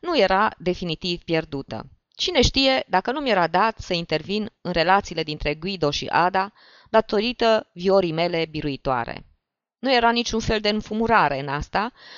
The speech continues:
ci obișnuitul meu optimism, de care nu m-am putut dezbăra niciodată.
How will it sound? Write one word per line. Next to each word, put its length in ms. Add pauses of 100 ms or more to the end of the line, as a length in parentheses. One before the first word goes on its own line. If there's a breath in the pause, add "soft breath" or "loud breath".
ci 160 (160)
obișnuitul 640
meu 180
optimism, 640 (220)
de 140
care 260
nu 80
m-am 180
putut 300
dezbăra 680
niciodată. 760